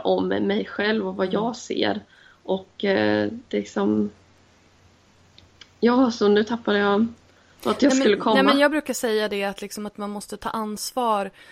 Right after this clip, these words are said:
Speaker 2: för sitt eget välmående. Och just det här att följa sånt som man faktiskt inspireras av och inte sånt som
Speaker 1: Mm.
Speaker 2: man kanske tror att man inspireras av eller som man inom citationstecken borde inspireras av.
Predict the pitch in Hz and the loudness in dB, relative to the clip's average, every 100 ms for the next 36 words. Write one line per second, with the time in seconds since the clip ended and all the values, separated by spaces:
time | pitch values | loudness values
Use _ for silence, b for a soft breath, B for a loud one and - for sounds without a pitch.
0 | B - 220 196 196 208 196 190 226 226 | B -8 -6 -6 -4 -6 -6 -4 -2 -2
1 | 240 277 220 175 - - 220 208 233 - | 0 -2 -2 -6 -10 -6 -4 -4 -6 -6
2 | 208 185 185 190 - 233 214 214 226 240 | -6 -6 -6 -8 -8 -4 -4 -4 -4 -6
3 | - 190 185 190 190 185 - - 311 - | -6 -10 -10 -10 -10 -12 -10 -8 -8 -8
4 | - - 175 - _ b b b 202 185 | -18 -12 -12 -12 _ b b b -12 -10
5 | - 220 269 240 - - - - - - | -8 -6 -2 -4 -4 -8 -10 -12 -12 -10
6 | 196 190 196 196 190 196 214 - 190 202 | -10 -10 -12 -10 -2 2 0 -2 -10 -12
7 | - 285 320 254 185 175 - 175 185 - | -10 -6 -6 -6 -8 -10 -10 -14 -14 -18
8 | B B B 202 190 196 185 185 180 180 | B B B -8 -8 -6 -4 -4 -6 -8
9 | 180 175 175 175 185 185 185 - b b | -8 -8 -10 -10 -8 -8 -8 -12 b b
10 | b b _ _ _ - 202 196 190 196 | b b _ _ _ -12 -10 -8 -8 -8
11 | 202 185 190 180 175 262 240 220 233 311 | -8 -12 -10 -8 -6 -6 -6 -10 -8 -4
12 | 294 - _ - 190 - - - - - | -4 -6 _ -12 -10 -10 -12 -12 -10 -10
13 | - - 101 | -8 -10 -12